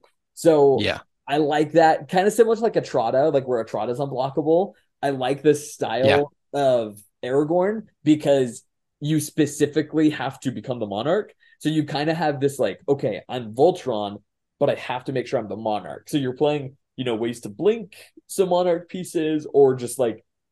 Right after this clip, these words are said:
Speaker 1: making sure you're always playing a card.
Speaker 2: Oh, yeah, like
Speaker 1: Hey.
Speaker 2: Monarch E T B. In my head, I was like,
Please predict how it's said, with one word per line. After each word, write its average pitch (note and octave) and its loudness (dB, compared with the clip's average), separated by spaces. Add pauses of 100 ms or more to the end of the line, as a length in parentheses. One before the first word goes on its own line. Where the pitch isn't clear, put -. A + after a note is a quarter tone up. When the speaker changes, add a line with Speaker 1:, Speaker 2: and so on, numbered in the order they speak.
Speaker 1:
making C#3 -2
sure C3+ -4
you're C3 -4
always A#2 -2
playing A2 -8
a G2 -10
card. A2+ 0
Speaker 2:
Oh, C#3 10
yeah, C3 8
like G#2+ 2
Speaker 1:
Hey. A2+ 4
Speaker 2:
Monarch G#2+ 2
E G#2 0
T G#2+ -2
B. G2 -4
In B2 2
my C3 8
head, C#3 6
I C3+ 6
was A2+ 4
like, A2 0